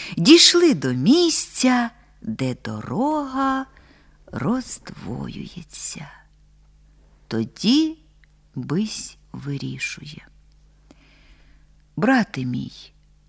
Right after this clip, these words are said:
тепер нам треба попрощатися. Ти підеш собі наліво,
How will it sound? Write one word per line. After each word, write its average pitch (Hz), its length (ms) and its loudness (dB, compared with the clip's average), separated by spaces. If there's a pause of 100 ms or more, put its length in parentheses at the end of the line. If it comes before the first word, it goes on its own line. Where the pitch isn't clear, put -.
(640)
тепер 339 360 6
нам 311 200 8
треба 285 320 2
попрощатися. - 1120 -4 (960)
Ти - 160 2
підеш 127 420 -2
собі 113 440 -4 (400)
наліво, 226 840 2